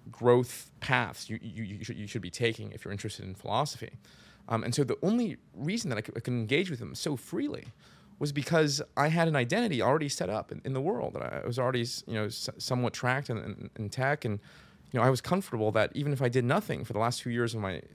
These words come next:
of, of college, I would still be able to come out and have at least a, a decent paying job. And, you know, another way to look at what I'm trying to do now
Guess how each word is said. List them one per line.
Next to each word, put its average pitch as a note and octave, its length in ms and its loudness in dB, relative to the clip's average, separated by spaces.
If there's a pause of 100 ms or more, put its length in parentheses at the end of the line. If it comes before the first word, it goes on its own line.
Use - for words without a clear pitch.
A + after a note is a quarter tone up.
(100)
of, G#2+ 220 -6
of - 120 -2
college, F3+ 440 0
I - 80 -4
would F2+ 100 -6
still - 160 0
be A2 140 2
able G#2 140 -2
to - 60 -12
come G#2 200 -2
out G#2 260 0
and G2 280 -6
have G#2 280 -6 (100)
at G2+ 120 -8
least B2 280 0
a, - 200 -4
a G2+ 40 -8
decent G2 360 -4
paying G2 220 -2
job. G#2+ 360 0 (680)
And, C#3+ 300 6 (1300)
you D#3+ 120 4
know, - 120 2 (520)
another F#3 220 10
way E3+ 140 10
to C3+ 80 8
look C#3 160 4
at B2 80 4
what B2 80 6
I'm A#2+ 100 6
trying B2+ 180 0
to A#2 40 4
do A2+ 160 2
now A2 460 4